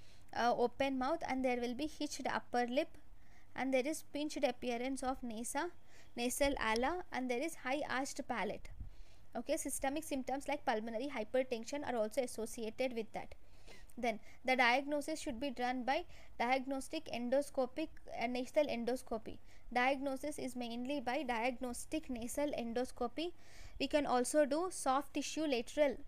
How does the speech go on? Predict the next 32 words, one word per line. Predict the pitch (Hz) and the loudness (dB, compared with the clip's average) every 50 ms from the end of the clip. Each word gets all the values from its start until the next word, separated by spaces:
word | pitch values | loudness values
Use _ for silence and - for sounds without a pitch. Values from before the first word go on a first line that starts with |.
| - - - 247 | -8 -2 2 4
radiography, | 254 254 240 226 269 269 247 240 233 247 - - 302 339 320 240 | 4 4 4 4 4 4 4 4 0 -2 -2 -2 -2 -2 0 2
will | 269 269 262 | 2 2 2
show | - - 277 254 262 | 0 0 0 2 4
the | 247 294 311 | 4 4 2
size | - - 269 240 226 262 - | 2 2 2 2 2 2 2
of | 285 269 233 262 | 2 2 2 2
the | 294 | 2
adenoid. | 269 - 226 226 240 233 214 160 113 175 - - - - - - - - - - - - - - - - - - - - - | 2 2 0 0 0 0 0 -2 -2 -6 -8 -10 -12 -12 -12 -10 -10 -10 -10 -10 -10 -10 -10 -10 -10 -10 -10 -10 -10 -8 -4
I'll | - 247 247 | -2 -2 -2
show | 247 - 262 | -2 -2 -2
you | 240 240 254 254 | 0 0 0 0
the, | 220 285 330 - - - - - - - - - - - | 0 0 0 -2 -6 -10 -10 -10 -10 -10 -10 -10 -4 0
uh, | - 240 233 233 226 220 226 220 214 | 2 2 4 4 4 4 4 2 2
radiography. | 233 233 233 208 240 240 226 226 233 247 - - 311 370 - - - - - - - - - - - - - - - - - - - - - - - - - - - | 2 2 2 2 2 2 2 0 -2 -4 -2 -4 -4 -4 -6 -8 -10 -10 -10 -12 -10 -10 -10 -10 -10 -12 -12 -12 -12 -12 -10 -10 -10 -10 -10 -10 -8 -8 -8 -8 -4
So | - - 294 285 | 0 0 0 2
this | 262 269 - | 0 0 -2
is | 285 294 269 | -2 -2 0
the | 269 302 | 2 2
X-ray | 294 277 - - - - 277 277 | 0 0 0 -4 -4 -2 -2 -2
picture | 277 - 269 240 - - - 302 311 311 | -2 -2 -6 -6 -6 -4 -2 -2 -2 -2
which | 294 262 - 262 | -2 -4 -6 -6
is | 269 - | -6 -4
so | - - 240 - | -4 -4 -6 -6
showing | - - - 262 226 233 269 277 254 | -6 -6 -6 -4 -4 -2 -2 -4 -2
adenoid. | - 220 226 220 233 233 240 254 294 339 - - - - - - - - - - | -2 -2 -2 -2 -2 -2 -2 -2 -4 -4 -6 -8 -10 -12 -12 -12 -12 -12 -8 -6
I | - 226 226 | -4 -4 -4
will | 226 226 226 226 | -2 -4 -4 -4
just | - 262 277 294 311 - - - - | -2 0 0 0 0 -2 -4 -6 -6
zo-, | - 247 214 | -6 -6 -4
zoom | 233 254 233 233 240 254 | -4 -4 -4 -4 -4 -4
in | 269 302 294 | -4 -4 -4
to | - 285 277 277 262 240 | -4 -4 -4 -4 -4 -6